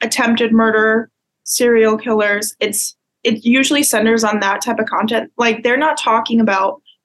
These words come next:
robberies. Like, they're not talking about, I don't know, like, stealing,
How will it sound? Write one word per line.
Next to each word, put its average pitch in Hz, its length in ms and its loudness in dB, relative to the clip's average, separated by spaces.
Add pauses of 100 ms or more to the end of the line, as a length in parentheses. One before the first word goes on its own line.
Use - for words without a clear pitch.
(140)
robberies. 190 760 0
Like, 196 240 -4
they're 240 200 2
not 220 240 0
talking 226 500 0
about, 190 540 -2 (960)
I - 140 0
don't 208 140 0
know, 190 280 0
like, 196 380 -2 (1080)
stealing, 233 800 2